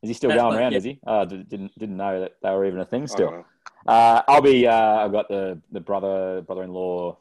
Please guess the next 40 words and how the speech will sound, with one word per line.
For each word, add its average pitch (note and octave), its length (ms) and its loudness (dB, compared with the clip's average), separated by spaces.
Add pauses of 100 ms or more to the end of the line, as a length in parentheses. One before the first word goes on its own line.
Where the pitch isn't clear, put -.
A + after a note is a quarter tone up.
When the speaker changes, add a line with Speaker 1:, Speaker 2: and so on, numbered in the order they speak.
(140)
Speaker 1:
and E2+ 240 -14
a D#2+ 60 -12
whole E2+ 160 -10
bunch E2 240 -16
of D#2+ 80 -12
nieces D#2+ 320 -18
and D#2 80 -16
nephews D#2+ 320 -16
coming D2+ 240 -20
around D2+ 320 -18
to D2 160 -16 (380)
see - 180 -14
if D#2+ 80 -12
they E2 80 -14
can D#2 180 -20
survive D#2+ 500 -10
till D2+ 300 -16
ten E2+ 120 -16
o'clock E2 280 -14
when E2+ 80 -14
the E2 60 -18
game E2 200 -16
finishes. D#2+ 460 -18 (340)
Thanks, - 180 -14
Channel F2 220 -10
nine. F#2 240 -4
I F2+ 60 -2
did C3 140 0
wanna B2+ 160 0
add G2+ 200 -2
that - 180 -4
one G#2 260 0
last G#2 300 -4
thing, G2+ 140 -8
actually. F2 360 -12
In A#2 80 -4
that A#2 200 -6
prelim A2+ 300 -2
game, E2+ 240 -6 (640)
um, F#2 340 -6